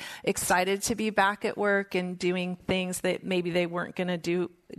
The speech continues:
do previous. So I think there's excitement to come back to work. Um, and it's just, it's, we just ask too that we, you know, a lot of,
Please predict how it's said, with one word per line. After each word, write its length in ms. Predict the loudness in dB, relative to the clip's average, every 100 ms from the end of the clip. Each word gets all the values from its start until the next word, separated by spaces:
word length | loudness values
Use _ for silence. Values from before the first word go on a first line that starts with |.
| -10
do 240 | 0 2 2
previous. 600 | -2 -2 0 4 2 2
So 320 | 2 4 6
I 120 | 4
think 180 | 0 -2
there's 220 | 0 0
excitement 520 | -2 2 2 2 -4
to 100 | -4
come 200 | -2 0
back 240 | 2 2 0
to 100 | 0
work. 300 | 2 2 -2 -10 -8 -10 -10 0
Um, 600 | 4 6 4 0 -10 -12 _ _ -20 -16 0
and 640 | 4 6 6 6 4 -2 -6
it's 200 | -6 2
just, 320 | 2 2 0
it's, 160 | 0 0 -6 -8
we 160 | -2 2
just 200 | 2 4
ask 400 | 2 0 -6 -8
too 220 | 0 4
that 340 | 4 4 2 -4
we, 180 | -4
you 120 | -2 0
know, 360 | 0 0 -4 -12 _ _ _ -16 -16 -14 -10
a 160 | -4
lot 460 | 0 4 6 6 4
of, 160 | 2